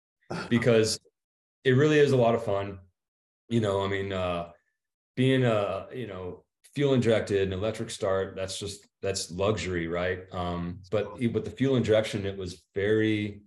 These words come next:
Speaker 2: very smooth. It didn't really have that power band that came out of nowhere. You know, the, the motor still liked to be in that mid to top end range for the power.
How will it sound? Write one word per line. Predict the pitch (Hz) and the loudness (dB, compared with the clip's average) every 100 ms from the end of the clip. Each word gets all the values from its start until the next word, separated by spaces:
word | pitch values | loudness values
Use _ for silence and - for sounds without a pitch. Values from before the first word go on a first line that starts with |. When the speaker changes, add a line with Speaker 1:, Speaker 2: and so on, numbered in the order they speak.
| _ _ _ - | _ _ _ 2
Speaker 2:
very | 110 117 | 4 4
smooth. | 120 - 104 120 101 | 2 -2 0 2 2
It | 95 | 0
didn't | 120 131 113 | -2 -4 -4
really | 113 110 | -4 -4
have | 98 101 98 | -2 -4 -4
that | 90 - | -6 -6
power | 92 95 | -4 -2
band | 92 90 82 | -2 -4 -8
that | - | -8
came | 101 95 | -6 -4
out | 90 | -4
of | 87 | -2
nowhere. | 90 92 92 90 90 - _ _ _ _ | -2 -2 0 0 -4 -14 _ _ _ _
You | 98 | -4
know, | 92 90 | -2 -2
the, | 87 92 - - _ - | 0 -2 -4 -12 _ -4
the | |
motor | 101 104 107 | 0 2 2
still | 101 - 117 | 0 -2 0
liked | 107 98 98 | 2 0 -4
to | 85 | -10
be | 101 98 | -8 -6
in | 92 | -4
that | 90 85 73 | -2 -4 -4
mid | 90 95 95 | -2 0 0
to | 95 | -2
top | - 92 87 95 | -4 -4 -4 -4
end | 92 87 | -4 -4
range | 90 90 95 | -4 -4 -6
for | - | -8
the | 85 | -10
power. | - 87 85 98 98 | -6 -2 0 0 -2